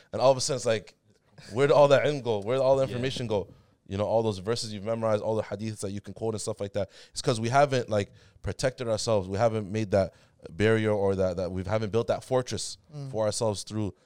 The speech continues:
Speaker 1: the ibadah, through the worship of Allah subhanahu wa ta'ala. But for our parents' generation,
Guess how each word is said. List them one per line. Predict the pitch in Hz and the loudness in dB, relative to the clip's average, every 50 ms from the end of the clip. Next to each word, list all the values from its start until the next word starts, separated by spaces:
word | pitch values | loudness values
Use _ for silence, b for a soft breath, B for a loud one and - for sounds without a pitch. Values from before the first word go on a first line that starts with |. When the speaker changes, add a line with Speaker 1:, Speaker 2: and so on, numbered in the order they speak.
| b b b b | b b b b
Speaker 1:
the | 92 92 87 | -6 -4 -4
ibadah, | 92 92 87 98 101 101 95 92 85 | -4 -4 -2 0 0 0 0 -2 -4
through | 101 104 92 | -6 -6 -6
the | 95 | -4
worship | 90 95 101 - - - | -4 -6 -6 -6 -8 -12
of | 92 87 92 | -10 -10 -8
Allah | 92 92 98 | -8 -6 -6
subhanahu | - - 85 - - 101 95 | -8 -8 -10 -8 -8 -8 -6
wa | 92 90 | -6 -6
ta'ala. | - 98 95 95 95 B B B B B | -6 -4 -4 -4 -6 B B B B B
But | - 90 | -12 -10
for | - - 110 101 - - | -6 -2 -2 -2 -2 -2
our | 95 95 92 - - _ _ - - - - | -2 -2 -2 -4 -8 _ _ -20 -18 -10 -6
parents' | 127 123 127 120 104 | -4 -2 -2 -2 -2
generation, | 113 107 101 101 110 120 - - 104 95 | -4 -6 -4 -4 -6 -6 -6 -8 -10 -10